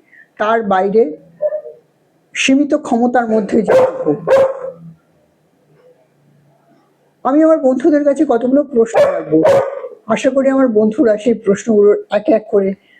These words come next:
উত্তর দেওয়ার চেষ্টা করবেন। প্রত্যেকের বাড়িতেই বাবা মা আছে, যাদের বাবা মা মারা গেছে, তাদের বেশিরভাগ সময় দেখা যায় বলে, আহ, যে বাবা মা ছিল তখন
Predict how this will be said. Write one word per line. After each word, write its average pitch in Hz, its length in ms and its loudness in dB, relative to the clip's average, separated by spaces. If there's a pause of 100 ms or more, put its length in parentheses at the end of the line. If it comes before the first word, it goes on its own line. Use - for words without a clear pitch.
(180)
উত্তর 214 400 0
দেওয়ার 202 220 2
চেষ্টা 190 400 -2
করবেন। 151 440 -2 (360)
প্রত্যেকের 285 480 0
বাড়িতেই 233 460 0
বাবা 196 300 0
মা 196 220 2
আছে, 185 380 -4 (280)
যাদের 220 220 2
বাবা 190 340 2
মা 233 120 2
মারা 240 340 2
গেছে, 202 600 -2 (420)
তাদের 240 360 0 (540)
বেশিরভাগ 262 360 2
সময় 269 280 2
দেখা 208 320 -2
যায় 185 300 0
বলে, 196 400 2 (460)
আহ, 185 440 0
যে 202 120 2
বাবা 185 300 0
মা 190 200 0
ছিল 190 380 2
তখন 196 420 -2